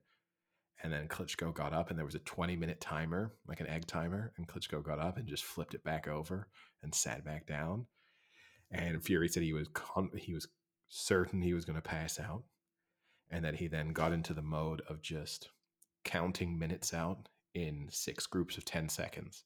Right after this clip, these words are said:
was the only way mentally he could try and do it.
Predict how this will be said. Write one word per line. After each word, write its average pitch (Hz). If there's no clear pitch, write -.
was 82
the 80
only 78
way 78
mentally 78
he 78
could 73
try 71
and 67
do 73
it. -